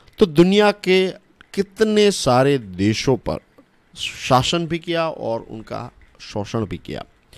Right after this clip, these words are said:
लेकिन आज ब्रिटेन जो है वो बदल चुका है। ब्रिटेन का समाज अगर आज खुद को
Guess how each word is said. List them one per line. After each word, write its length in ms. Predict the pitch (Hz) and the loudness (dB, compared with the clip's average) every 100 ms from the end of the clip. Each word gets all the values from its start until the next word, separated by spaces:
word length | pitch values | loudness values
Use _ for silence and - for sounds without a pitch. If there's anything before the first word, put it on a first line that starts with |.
| - - - - - - | -20 -20 -20 -20 -20 -2
लेकिन 200 | 110 127 | 4 6
आज 300 | 131 151 151 | 6 4 2
ब्रिटेन 400 | 113 117 127 156 | -4 -4 -2 -2
जो 120 | 131 | -2
है 140 | 110 107 | -4 -4
वो 300 | 95 101 - - 92 | -6 -8 -8 -16 -10
बदल 220 | 120 165 | -8 -8
चुका 240 | 120 87 76 | -8 -10 -10
है। 120 | 80 _ _ | -12 _ _
ब्रिटेन 320 | 120 147 151 | 0 2 0
का 140 | 165 139 | 0 -6
समाज 560 | - 107 131 139 113 95 - - _ _ - | -6 -2 0 0 -2 -12 -18 -20 _ _ -8
अगर 200 | 110 117 | -4 -2
आज 260 | 113 110 110 | -2 -4 -10
खुद 320 | - 143 135 | -12 -12 -12
को 260 | - 143 | -6 -6